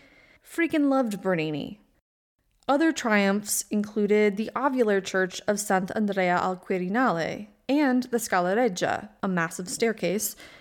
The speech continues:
in the Vatican. Those successes were followed by an absolutely disastrous visit to France, where Bernini was forced to go to work for King Louis the fourteenth.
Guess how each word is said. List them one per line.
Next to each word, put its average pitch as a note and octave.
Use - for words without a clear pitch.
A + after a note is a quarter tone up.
in G3
the F#3
Vatican. F#3
Those C#4+
successes F#3
were G3+
followed F3+
by F3+
an F3
absolutely A3+
disastrous F#3
visit F#3
to G3
France, -
where A3
Bernini A#3+
was F#3
forced -
to A#3
go F3
to G3+
work F3+
for G3+
King F#3+
Louis F3+
the F3+
fourteenth. -